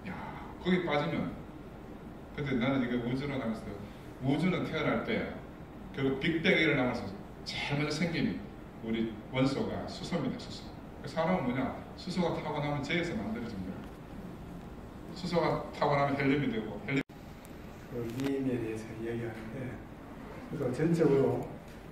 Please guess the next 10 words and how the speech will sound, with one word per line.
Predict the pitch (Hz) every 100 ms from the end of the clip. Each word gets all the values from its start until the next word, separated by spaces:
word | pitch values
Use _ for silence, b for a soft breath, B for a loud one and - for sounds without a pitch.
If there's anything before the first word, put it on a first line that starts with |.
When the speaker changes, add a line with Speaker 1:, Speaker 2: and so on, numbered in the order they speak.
| - - - - - - - - - - - - - - - - - - - - - - 165 - 208
Speaker 2:
어, | -
전적으로 | 127 151 - 143 120 117 - - - -
그 | 120 113 123
이해가 | 135 135 120
되고, | 120 113 107 117 - - - - - - - -
그 | -
전혀 | - 131 151 165 160
저도 | 156 143
받아들이는데 | 147 151 135 131 131 127 110 120 - - - -
전혀 | 127